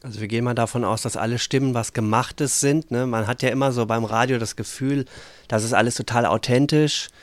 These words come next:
aber in Wirklichkeit sind ja alle Stimmen auch Leute, die sich hinstellen und was sprechen. Die haben ja ein bestimmtes Bild davon, was sie wie verkörpern wollen und das ist dann eben eine gemachte Sache.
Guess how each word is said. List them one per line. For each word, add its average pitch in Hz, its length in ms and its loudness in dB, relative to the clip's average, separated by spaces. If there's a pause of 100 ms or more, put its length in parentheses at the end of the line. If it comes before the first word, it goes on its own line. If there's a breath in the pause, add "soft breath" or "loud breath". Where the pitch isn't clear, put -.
(200 soft breath)
aber 110 160 0
in 110 80 2
Wirklichkeit 113 520 -2
sind 113 160 -2
ja 113 80 0
alle 117 200 2
Stimmen 120 440 2
auch 104 200 2
Leute, 113 300 2
die 113 120 -2
sich 113 180 -6
hinstellen 127 540 2
und 110 60 -4
was 110 140 -2
sprechen. 117 540 0 (640 loud breath)
Die 110 100 -4
haben 131 100 6
ja 135 80 8
ein 120 60 2
bestimmtes 120 340 -2
Bild 151 300 6
davon, 123 340 2
was 117 180 2
sie 110 320 0 (340 soft breath)
wie 123 180 4
verkörpern 127 680 2
wollen 107 260 4
und 107 120 0
das - 300 -2 (200)
ist - 160 -2
dann 120 120 2
eben 120 160 2
eine 123 80 0
gemachte 113 680 2 (160)
Sache. 107 520 -4